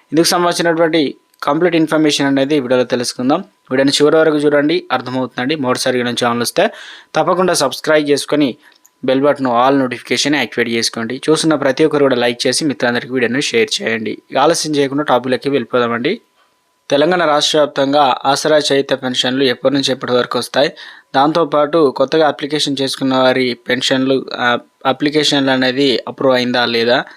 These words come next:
తెలంగాణ రాష్ట్రంలో కాంగ్రెస్ ప్రభుత్వం అధికారంలో వచ్చిన తర్వాత ఎనిమిది నెలలు, తొమ్మిది నెలలు ఇలా జరుపుకుంటూ రావడం, కానీ ఆసరా,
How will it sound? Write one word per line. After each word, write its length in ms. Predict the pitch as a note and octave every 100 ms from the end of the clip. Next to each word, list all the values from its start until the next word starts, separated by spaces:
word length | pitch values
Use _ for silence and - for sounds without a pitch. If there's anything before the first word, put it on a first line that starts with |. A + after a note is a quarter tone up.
| -
తెలంగాణ 340 | C#3 E3+ F#3
రాష్ట్రంలో 520 | E3+ E3+ - E3 E3 F3
కాంగ్రెస్ 440 | D3 C#3+ D#3 D3+
ప్రభుత్వం 380 | D#3 D3 D3+ C#3+
అధికారంలో 440 | C3+ C3+ C#3+ C#3
వచ్చిన 220 | C3 C#3+
తర్వాత 680 | C3+ C3 B2+ B2 C#3 B2 A#2+ - _ -
ఎనిమిది 240 | C#3 C#3+ D3
నెలలు, 240 | C#3+ D3
తొమ్మిది 360 | C#3+ C3+ C3+ C3
నెలలు 300 | C3 C#3 C#3+
ఇలా 200 | C#3 C#3
జరుపుకుంటూ 540 | C3 C3+ - D#3 D3
రావడం, 440 | C#3+ C3 C3 D3+ D#3
కానీ 300 | C#3+ C#3+ C#3
ఆసరా, 380 | C3 C#3+ D3+